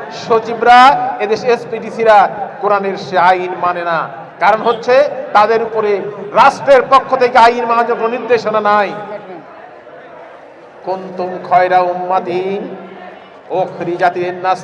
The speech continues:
তা'মুরুনা বিল মা'রুফ ওয়া তানহাউনা আনিল মুনকার ওয়া তু'মিনুনা বিল্লাহ। তোমাদেরকে সর্বোত্তম জাতি রূপে সৃষ্টি করা হয়েছে,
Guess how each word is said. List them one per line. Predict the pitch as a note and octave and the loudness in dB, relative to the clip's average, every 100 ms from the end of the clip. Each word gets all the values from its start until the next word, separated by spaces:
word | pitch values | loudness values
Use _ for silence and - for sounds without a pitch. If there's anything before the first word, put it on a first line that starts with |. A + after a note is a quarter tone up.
| F3+ | -2
তা'মুরুনা | F#3 F3 F3+ F3+ | -4 -4 -6 -4
বিল | F3+ F3+ F3+ | -4 -4 -2
মা'রুফ | F3+ F3+ F#3 G3+ G#3+ - - - - - | 0 0 0 -2 -2 -6 -10 -12 -6 0
ওয়া | G3+ | 2
তানহাউনা | G#3 G#3 F#3+ G3+ G#3 G#3 | 2 0 0 0 0 0
আনিল | G#3 G3+ | -2 -4
মুনকার | G#3 G#3 G3 G#3 G#3+ A3+ A#3 A3 - | -6 -4 2 6 8 6 4 0 0
ওয়া | G#3+ A#3 | 4 4
তু'মিনুনা | B3 B3+ B3+ B3 A#3+ | 2 -2 0 0 0
বিল্লাহ। | A#3+ A#3 A#3 G#3+ E3 - - - - - | 0 6 8 8 4 -2 -10 -12 -14 -10
তোমাদেরকে | G3 A3 A3 A#3 A3+ A3+ A#3+ | -2 0 2 2 0 -2 2
সর্বোত্তম | A#3 A3+ A#3 A#3 A#3 A3+ | 2 4 0 0 -2 4
জাতি | A3+ A#3 | 4 4
রূপে | A#3 A#3 A3 | 0 -2 -2
সৃষ্টি | A#3 A3+ A#3+ A3+ | -6 -8 -4 2
করা | A3+ A3+ | 4 6
হয়েছে, | A#3 A#3 B3 | 4 2 4